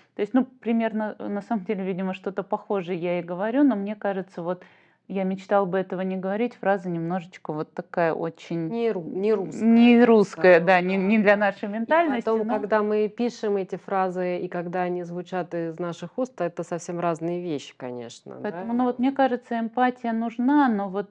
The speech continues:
Speaker 1: наверное, она в первую очередь должна проявляться вниманием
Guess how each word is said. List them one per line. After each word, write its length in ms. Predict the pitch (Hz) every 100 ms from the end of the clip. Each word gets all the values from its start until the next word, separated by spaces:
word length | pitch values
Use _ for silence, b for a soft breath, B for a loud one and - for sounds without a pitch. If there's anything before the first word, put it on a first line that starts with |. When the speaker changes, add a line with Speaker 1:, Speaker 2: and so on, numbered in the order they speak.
| _ 196
Speaker 1:
наверное, 560 | 202 202 247 220 202
она 180 | 196 196
в 60 | 196
первую 420 | 226 226 196 190
очередь 500 | - 202 - 185 180
должна 340 | 180 185 196 190
проявляться 800 | 185 190 180 190 185 - 180 - b b -
вниманием 920 | 190 202 196 208 202 185 180 175